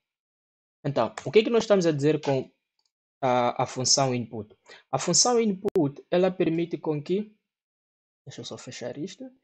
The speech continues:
A função input, ela faz com que o utilizador vai fazer um pop-up desta mensagem,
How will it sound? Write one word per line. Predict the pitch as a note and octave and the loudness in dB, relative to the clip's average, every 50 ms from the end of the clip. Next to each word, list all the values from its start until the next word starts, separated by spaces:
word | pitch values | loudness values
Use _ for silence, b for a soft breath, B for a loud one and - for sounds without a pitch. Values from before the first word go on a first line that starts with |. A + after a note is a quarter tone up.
| b b b b _ | b b b b _
A | C#3 | -10
função | - - D3 - - G#3 A3 A3 G#3 | -8 -4 -2 0 2 2 2 4 4
input, | G#3 G3+ G3+ F#3+ F#3+ - F#3+ D#3+ C#3+ C#3 - - _ _ _ _ _ _ - | 4 4 4 2 2 2 4 4 4 2 -2 -10 _ _ _ _ _ _ 0
ela | F3+ F3+ F3 | 2 2 2
faz | E3+ - F3+ F#3+ G3+ G3 | 2 2 2 2 2 2
com | - F#3 E3 D3+ | 0 -4 -4 -2
que | - D#3 | -2 -2
o | D3+ | -2
utilizador | D3 C#3+ - D3+ D3 C3+ C#3 C#3 C3+ C3 D3 F3 G3 G3+ G3+ G#3 - _ _ _ _ _ _ _ _ | -2 -2 -2 -2 -2 0 0 0 0 0 2 2 2 2 0 -2 -8 _ _ _ _ _ _ _ _
vai | C#3 C#3+ | -2 0
fazer | - G#3 F#3 F3 F#3 | 0 2 2 4 2
um | F#3+ F#3 | 2 2
pop-up | F#3+ F#3 F3 F3 - D#3+ C#3 - - - D3 | 2 -2 -2 0 2 2 2 0 -2 -8 -4
desta | C#3 C#3+ D3 - D#3 C#3+ | -2 -2 -2 0 0 -2
mensagem, | C3 B2+ B2 - - B2+ A#2 B2 C#3 C#3 - D#3+ G3 G#3+ - | 0 -2 0 -2 0 0 0 0 -2 -2 -4 -6 -8 -8 -10